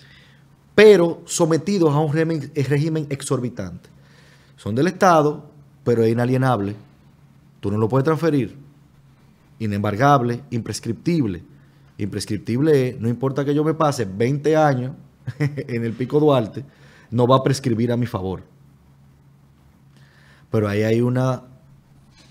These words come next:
un, un tema que, que ha ido, digamos, que no se ha desarrollado, que justamente era el parte de, de ese proyecto que, que, que tenía en mente y dio los primeros pasos, eh, eh, eh, Orlando, eh, era de titular las áreas protegidas.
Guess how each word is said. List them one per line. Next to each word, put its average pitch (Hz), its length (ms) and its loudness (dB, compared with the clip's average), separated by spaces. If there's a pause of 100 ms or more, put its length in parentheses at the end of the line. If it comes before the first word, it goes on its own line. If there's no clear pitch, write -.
(160)
un, 127 120 -4
un 151 240 0
tema 147 440 0 (160)
que, 110 800 -2
que 113 160 -2
ha 113 140 -2
ido, 127 340 0
digamos, 120 480 -2
que 120 80 -2
no 120 80 -4
se 135 140 -2
ha 135 40 0
desarrollado, 135 760 -2 (600)
que 101 80 -8
justamente 113 520 -4
era 110 100 0
el 117 100 0
parte 113 800 -2
de, 101 320 -4
de 104 200 -4
ese 104 200 -6
proyecto 107 580 -4
que, 98 380 -8
que, 98 220 -8
que 101 120 -6
tenía 143 300 -6
en 156 100 -4
mente 123 380 -4
y 110 220 -6
dio 104 160 -2
los 120 100 -4
primeros 117 360 -6
pasos, 104 600 -8
eh, 104 60 -8
eh, 98 320 -8
eh, 95 40 -6
Orlando, 131 600 -2 (800)
eh, 113 320 0
era 131 140 0
de 131 120 0
titular 143 720 0
las 101 160 -8
áreas 101 200 -8
protegidas. 92 460 -14